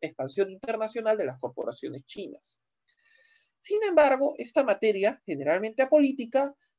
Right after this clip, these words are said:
eh, ha sido un ámbito donde han surgido tensiones debido al impacto que la globalización ha tenido en este ámbito de la profesión jurídica.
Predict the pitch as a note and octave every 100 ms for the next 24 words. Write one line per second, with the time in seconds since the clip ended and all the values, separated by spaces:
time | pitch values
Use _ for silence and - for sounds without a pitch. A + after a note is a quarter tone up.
0 | _ _ - F#3+ F#3 F3+ F3+ F3 F3 -
1 | - A#3+ - F4 F4+ D4 D4 C#4+ C#4 G3+
2 | D3+ F#3+ G#3+ G#3+ G#3 G#3+ G#3+ G#3 - F3
3 | D3 - - B3+ D3 B2 - - _ _
4 | _ _ G3+ C#4 C#4+ D4+ D#4 - F#3+ F3+
5 | D#3+ E3 D4+ C#4+ - C#4+ D4 D4 C#4 C4+
6 | B3+ A#3+ A3 A3+ - A#3 A#3 G3 G#3 F#3+
7 | G3 G3 G3+ - C#3+ D#3 - - F3+ _
8 | - F3 E3+ E3+ D#3+ C3+ - - C3+ D3+
9 | C#3+ C#3 C3 G2 - -